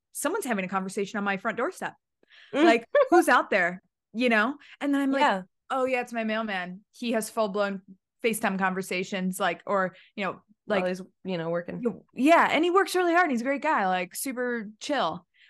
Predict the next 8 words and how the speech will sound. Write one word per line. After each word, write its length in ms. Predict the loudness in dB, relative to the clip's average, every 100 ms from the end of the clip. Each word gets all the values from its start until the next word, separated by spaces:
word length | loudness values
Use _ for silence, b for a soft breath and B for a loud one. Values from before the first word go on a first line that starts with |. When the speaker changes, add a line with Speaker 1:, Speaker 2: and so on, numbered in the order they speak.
| b
Speaker 1:
But 200 | -2 -2
he's 260 | 2 4 6
always 320 | 6 4 4
on 180 | 4 4
the 80 |
phone 1120 | 0 0 0 0 -2 -4 -4 -8 -14 -12 -12 -14 _ _ -6
with 160 | -4
someone, 920 | -2 0 0 0 -2 -4 -4 -6 -6